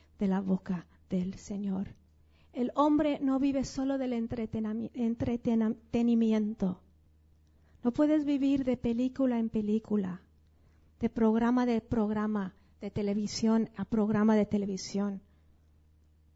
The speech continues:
de horas y horas de Facebook. No te pueden alimentar. ¿Mm? Y yo, como cualquier pastora moderna, me gusta Facebook.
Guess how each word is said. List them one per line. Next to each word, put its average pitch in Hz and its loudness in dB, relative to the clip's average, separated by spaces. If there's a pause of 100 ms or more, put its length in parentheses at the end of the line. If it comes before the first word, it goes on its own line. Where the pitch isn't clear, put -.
(300)
de 233 2
horas 240 2
y 247 -2
horas 220 -2
de 214 -2
Facebook. 208 -4 (1000)
No 285 -2
te 339 -2
pueden 349 -2
alimentar. 330 -4 (1000)
¿Mm? 294 0 (840)
Y 262 0
yo, 330 6
como 294 4
cualquier 277 -2
pastora 277 0
moderna, 269 0
me 254 2
gusta 254 -2
Facebook. 277 -4